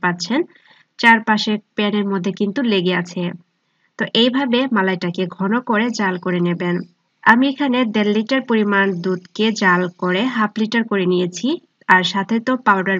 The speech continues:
মিল্ক মিশিয়ে নিয়েছি, আপনারা দেখতেই পেরেছেন। যখন এরকম ঘন হবে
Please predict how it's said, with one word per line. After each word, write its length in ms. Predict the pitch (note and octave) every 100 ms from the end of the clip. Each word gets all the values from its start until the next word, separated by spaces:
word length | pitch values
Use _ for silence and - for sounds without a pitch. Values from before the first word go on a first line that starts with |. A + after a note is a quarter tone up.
| G3
মিল্ক 180 | G#3+ A#3
মিশিয়ে 340 | G#3+ G3 G#3 F#3 F3+
নিয়েছি, 300 | F3+ F3 C4 A#3+
আপনারা 260 | - F#3 F3+
দেখতেই 400 | F3+ F3 F#3 F3+
পেরেছেন। 420 | F3+ F3+ F3 A#3 F4+ - _ - _ _ -
যখন 260 | A#3+ A#3+ C#4 -
এরকম 320 | G#3+ A#3 A#3 A3+ G#3
ঘন 160 | G3 G#3 A3+
হবে 280 | G#3+ F#3 F#3+